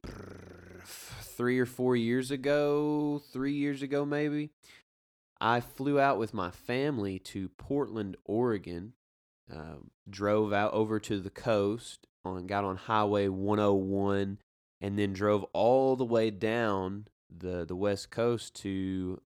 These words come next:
uh, Vallejo, which is just right on the other side of San Francisco. Now, I will tell you this about Oregon.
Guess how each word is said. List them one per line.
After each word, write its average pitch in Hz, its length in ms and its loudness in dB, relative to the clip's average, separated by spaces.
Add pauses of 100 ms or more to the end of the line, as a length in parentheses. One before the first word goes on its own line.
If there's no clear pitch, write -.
uh, 82 180 -10
Vallejo, 101 600 4
which 101 220 0
is 95 100 -6
just 92 220 -10
right 104 300 2
on 101 120 -2
the 98 140 -2
other 98 160 -2
side 92 640 -2
of 82 300 -8
San 101 280 -4
Francisco. 87 800 -6 (600)
Now, 98 180 2
I 101 40 2
will 151 180 4
tell 143 240 2
you 131 140 4
this 120 240 0
about 101 320 0
Oregon. 92 600 0